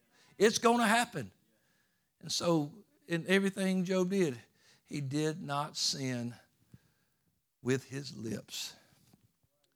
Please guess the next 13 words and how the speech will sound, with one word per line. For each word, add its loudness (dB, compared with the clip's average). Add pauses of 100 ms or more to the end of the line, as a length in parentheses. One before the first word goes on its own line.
(160)
He -6
didn't -2
let 0 (260)
what -4
was -4
going 2
on 4
in 0
here 2
come -10
out -2
of -6
here. -6